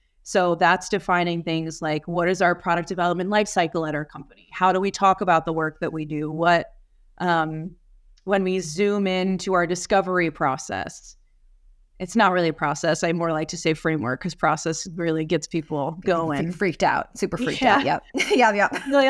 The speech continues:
Speaker 1: like, what is good discovery and how should we think about enabling the organization to do good discovery? Um, that's embedded in a framework, which then sometimes leads to some processes.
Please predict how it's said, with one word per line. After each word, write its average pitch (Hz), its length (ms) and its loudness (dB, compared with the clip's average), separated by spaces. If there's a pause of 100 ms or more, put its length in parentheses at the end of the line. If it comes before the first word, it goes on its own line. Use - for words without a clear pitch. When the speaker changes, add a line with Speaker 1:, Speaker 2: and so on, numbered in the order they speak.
(100)
Speaker 1:
like, 233 200 0 (180)
what 294 200 2
is 330 220 0
good 311 140 -2
discovery 220 640 0
and 190 140 -2
how 202 140 2
should 226 180 -2
we 214 120 -2
think 208 260 -2
about 170 460 2
enabling 175 500 0
the 165 80 -2
organization 160 720 -2
to - 120 -10
do 156 240 -6
good - 160 -18
discovery? - 520 -20 (720)
Um, 160 340 2
that's 196 240 4
embedded 175 320 2
in 165 100 -2
a 165 60 -2
framework, 311 520 2
which - 160 -8
then 175 240 0
sometimes 175 500 -2
leads 160 280 -6
to 175 80 -6
some 156 220 -4
processes. - 720 -14